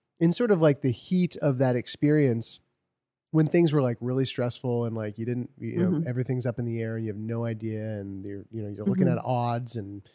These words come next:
Speaker 1: statistics and all this stuff. And, and Kyla, my wife, would,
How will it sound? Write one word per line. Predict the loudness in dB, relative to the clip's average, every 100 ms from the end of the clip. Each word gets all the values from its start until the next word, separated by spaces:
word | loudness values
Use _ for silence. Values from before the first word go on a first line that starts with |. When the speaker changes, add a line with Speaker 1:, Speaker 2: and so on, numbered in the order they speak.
| _
Speaker 1:
statistics | -8 -2 0 2 0 -4
and | -2
all |
this | -2 -4
stuff. | -6 -6 _ _ _ _ _ _ -4
And, | 2 4 6 4 2 0 -8 _ 0
and | 2 4 4 2 -2 _ _
Kyla, | 2 6 6 6
my | 6
wife, | 6 6 6
would, | 2 0